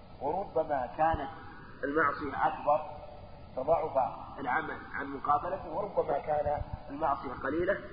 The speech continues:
فكان الثواب أكثر ويكون له بعض الثواب، مثل قوله عليه الصلاة والسلام: "إن الرجل لا ينصرف من صلاته ليس له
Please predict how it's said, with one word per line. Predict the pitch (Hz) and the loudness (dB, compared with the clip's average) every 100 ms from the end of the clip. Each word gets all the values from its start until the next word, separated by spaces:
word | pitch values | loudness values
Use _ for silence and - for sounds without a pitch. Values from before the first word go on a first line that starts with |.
| - - | -12 -6
فكان | - 127 135 143 147 - - - - - - 143 147 139 127 143 | -2 2 6 6 6 2 -6 -12 -10 -10 6 8 10 8 6 6
الثواب | 139 143 135 | 6 6 6
أكثر | 151 175 | 2 0
ويكون | 160 156 131 - - - - - - - - 156 151 | 2 4 2 0 -10 -12 -14 -14 -12 -8 -4 -4 -2
له | 143 139 | 0 0
بعض | 135 | -2
الثواب، | - 135 208 | -2 0 0
مثل | - | 4
قوله | 190 175 | 6 8
عليه | 147 156 | 8 6
الصلاة | 139 139 | 4 0
والسلام: | 156 156 | 0 2
"إن | 170 | 4
الرجل | 165 165 156 | 4 6 6
لا | |
ينصرف | 160 156 170 160 | 6 6 4 4
من | 151 | 4
صلاته | 156 170 165 | 4 6 6
ليس | 160 160 | 4 2
له | 151 151 | 0 0